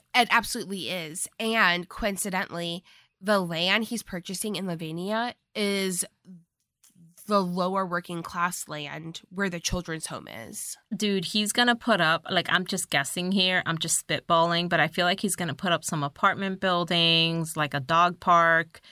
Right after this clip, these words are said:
Speaker 2: some townhomes, and, like, a Whole Foods.
Speaker 1: Oh, for sure. And Thomas didn't know, Prince Thomas didn't know that this was kind of why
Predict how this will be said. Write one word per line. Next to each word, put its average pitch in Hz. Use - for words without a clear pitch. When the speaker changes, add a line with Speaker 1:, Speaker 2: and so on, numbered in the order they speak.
Speaker 2:
some 160
townhomes, 175
and, 160
like, 147
a 165
Whole 156
Foods. -
Speaker 1:
Oh, 269
for 294
sure. 165
And 247
Thomas 294
didn't 214
know, 160
Prince 247
Thomas 202
didn't 190
know 175
that 175
this 175
was 165
kind 165
of 160
why 160